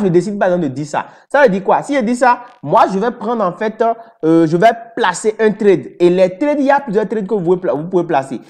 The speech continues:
Il y a ce qu'on appelle les trades, euh, les, les ordres d'achat, c'est-à-dire les longs. Quand vous faites un long, ça veut dire que vous avez acheté.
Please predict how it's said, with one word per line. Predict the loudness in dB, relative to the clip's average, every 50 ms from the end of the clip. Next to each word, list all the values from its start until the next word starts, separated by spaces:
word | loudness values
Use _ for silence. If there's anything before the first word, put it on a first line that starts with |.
| _ _ _
Il | 2 2
y | 2
a | 2
ce | 2 0
qu'on | -2 0
appelle | 2 0 2 2 0 0 2 2 0 0
les | 0 -2 -2 -2
trades, | 0 2 2 2 2 -2 -8 -18 _ _ _ _ -6
euh, | -4 -2 0 0 0 -2 -2 -2 -2 -2 -2
les, | -2 0 0 0 0 0 2 2 2 4 4 4 4 2 0 -2 -4 -6 -8 -6
les | -4 -4 -2 0 0
ordres | 0 2 2
d'achat, | 2 2 2 2 2 2 0 -2 -6 -16 _ _ _ _ _
c'est-à-dire | 0 0 0 0 -2 -4 -6 -6 -8 -10 _ _ _ -4
les | 0 2 2
longs. | 4 4 4 2 0 -2 -10 -18 _ _ _ _ _ _ _
Quand | -2 0 0 0
vous | 0 -2
faites | -2 0 0 0 0 0
un | 0 0 0
long, | 2 0 0 0 -2 -4 -6 -12 -18 _ _ _ _ _ _
ça | _ -2 0 0
veut | 0
dire | 0 -2 -4 -4 -2
que | 0 0 2 0 0 -4 -8 -14
vous | -8 -2 0
avez | 0 0 2 2 0 0 0 -2 -6 -16 _ -6
acheté. | -6 -6 -4 -4 -6 -6 -4 -4 -4 -6 -6 -8 -14 _